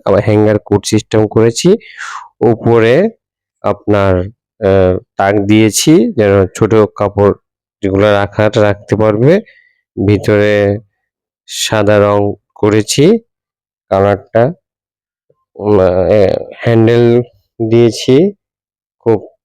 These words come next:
জোস একটা হ্যান্ডেল, আহ, অ্যাক্রিলিক এর এই হ্যান্ডেলটা খুব সুন্দর, আপনাদেরকে কাছ থেকে দেখাচ্ছি। এই যে এই হ্যান্ডেলটা,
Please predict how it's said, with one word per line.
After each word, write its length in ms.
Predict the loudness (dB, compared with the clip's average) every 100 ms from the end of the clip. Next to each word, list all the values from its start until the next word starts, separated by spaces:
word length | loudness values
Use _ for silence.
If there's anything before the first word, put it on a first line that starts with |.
| _ _ _ _ -4
জোস 280 | 0 0 -2
একটা 240 | -4 -2
হ্যান্ডেল, 400 | 0 2 2 2 0 -4 _ _ _ _ _ _ -8
আহ, 140 | -8 -4
অ্যাক্রিলিক 580 | -4 0 0 2 0 -2 _ _ _ _ _ _ -4
এর 200 | 0 0 -2
এই 180 | 0 0
হ্যান্ডেলটা 540 | 2 2 2 0 -4 -4
খুব 200 | -4 -6
সুন্দর, 520 | 0 2 4 4 2
আপনাদেরকে 540 | 0 0 0 0 -2
কাছ 280 | -4 -4 -4
থেকে 240 | -4 -2 0
দেখাচ্ছি। 480 | 0 0 -2 -2 -2 -2 -4
এই 120 | -2
যে 140 | 0 0
এই 340 | 2 2 2
হ্যান্ডেলটা, 640 | 2 2 2 0 0 0